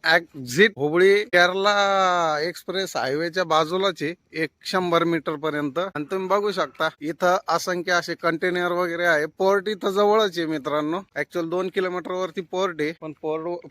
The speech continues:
पोर्ट वरती जागा नसल्यामुळे त्यांनी हे कंटेनर डब्बे इथं ठेवलेले आहे मित्रांनो.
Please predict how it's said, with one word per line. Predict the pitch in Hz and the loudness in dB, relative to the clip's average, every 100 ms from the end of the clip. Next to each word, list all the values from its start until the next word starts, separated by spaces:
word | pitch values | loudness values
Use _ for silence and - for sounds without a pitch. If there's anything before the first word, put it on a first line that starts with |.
| - | 0
पोर्ट | 170 165 | 0 2
वरती | 180 180 170 185 | 0 0 0 -4
जागा | 143 139 151 175 | 2 2 2 -2
नसल्यामुळे | 170 170 165 170 165 | -4 -4 -2 -2 -2
त्यांनी | 156 160 165 175 185 _ _ - _ | 0 0 2 0 -2 _ _ -20 _
हे | 139 | -6
कंटेनर | - 143 147 160 160 | 0 0 0 -2 0
डब्बे | 156 143 175 214 _ _ - - | 0 0 -6 -8 _ _ -20 -12
इथं | 147 135 160 | -10 -2 -2
ठेवलेले | 151 110 101 113 | 0 -4 -4 -8
आहे | 120 | -8
मित्रांनो. | 110 107 117 113 107 | -10 -14 -12 -12 -14